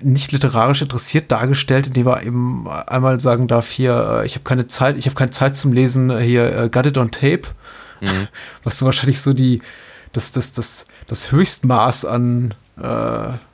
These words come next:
Speaker 1: Kultur, kultureller Despektierlichkeit, äh, war, dass man irgendwie vierundneunzig irgendwie filmisch darstellen konnte.
Speaker 2: <laughs>
Speaker 1: Was natürlich lustig ist aus heutiger Perspektive, wo jeder einfach nur noch Bücher als Hörbücher hört, zumindest die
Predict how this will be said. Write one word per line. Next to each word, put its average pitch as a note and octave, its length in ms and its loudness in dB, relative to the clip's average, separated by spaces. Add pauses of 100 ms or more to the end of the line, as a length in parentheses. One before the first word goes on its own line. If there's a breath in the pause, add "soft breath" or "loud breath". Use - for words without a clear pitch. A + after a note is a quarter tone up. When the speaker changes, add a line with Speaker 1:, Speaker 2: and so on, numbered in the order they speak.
(400 soft breath)
Speaker 1:
Kultur, C#3+ 600 0
kultureller C#3+ 420 2
Despektierlichkeit, B2+ 1200 0
äh, A#2 360 -2
war, A#2 260 4
dass - 220 -4
man A2+ 80 -2
irgendwie B2 160 -2
vierundneunzig C3 640 0
irgendwie B2 220 -2
filmisch C#3 420 0
darstellen B2 480 0
konnte. C3+ 360 -2 (280 loud breath)
Speaker 2:
<laughs> - 260 0
Speaker 1:
Was G#2 160 2
natürlich C#3 240 0
lustig C#3 220 2
ist B2+ 80 0
aus - 140 -2
heutiger C#3 320 2
Perspektive, - 600 -2
wo B2 60 4
jeder A#2+ 440 4
einfach G#2 240 0
nur A#2 120 0
noch A#2 300 -4 (760)
Bücher C#3 500 0
als G2+ 180 -2
Hörbücher A#2 400 0
hört, A#2 280 2
zumindest B2 380 -2
die B2+ 40 4